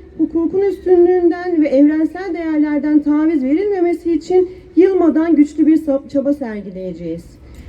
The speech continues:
Hukukun üstün değerleri ortak paydasında omuz omuza vererek, özgür savunmanın ve adil yargılanma hakkının tartışma konusu olmadığı, herkesin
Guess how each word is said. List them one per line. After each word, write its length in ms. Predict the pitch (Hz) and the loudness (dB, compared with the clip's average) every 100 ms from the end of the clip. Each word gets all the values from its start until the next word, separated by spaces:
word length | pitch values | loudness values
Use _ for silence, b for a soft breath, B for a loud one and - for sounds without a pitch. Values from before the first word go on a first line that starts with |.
| B | B
Hukukun 480 | 320 - 381 403 415 | 0 2 2 2 0
üstün 380 | 302 - 440 392 | 0 0 0 0
değerleri 460 | 359 339 320 311 | -2 -4 -2 -2
ortak 420 | 349 330 359 381 - | -2 -4 -4 -6 -4
paydasında 600 | 339 311 311 330 320 - | -2 0 2 4 2 4
omuz 280 | 320 381 | 2 2
omuza 320 | 330 320 311 320 | 2 2 2 -2
vererek, 460 | 294 294 208 170 - b b - | -4 -4 -6 -10 -16 b b -6
özgür 380 | 254 247 254 392 | -2 0 2 0
savunmanın 720 | - 359 359 349 359 370 370 B - | 0 -4 -2 0 2 2 0 B -8
ve 120 | 285 | -6
adil 400 | 277 285 294 370 | -2 -2 -2 -4
yargılanma 560 | 330 320 302 330 339 370 | -4 -4 -4 -2 0 0
hakkının 420 | 349 - 320 370 | -2 0 2 2
tartışma 540 | 330 311 302 - 359 | 2 0 0 -4 -4
konusu 360 | 349 302 240 240 | 2 2 2 -2
olmadığı, 640 | 208 285 349 349 349 359 B B B - | -2 0 0 -4 -8 -10 B B B -10
herkesin 680 | 370 427 381 320 285 330 | -4 -2 0 2 4 2